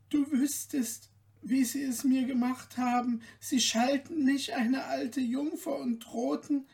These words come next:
mich das nächste Mal gar nicht mehr einzulassen.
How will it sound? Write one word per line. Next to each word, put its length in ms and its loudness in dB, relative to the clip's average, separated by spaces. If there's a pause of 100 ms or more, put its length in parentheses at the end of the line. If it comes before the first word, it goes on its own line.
(440)
mich 240 -2
das 240 -2
nächste 420 0
Mal 260 2
gar 280 0
nicht 220 -4
mehr 240 -2
einzulassen. 920 -6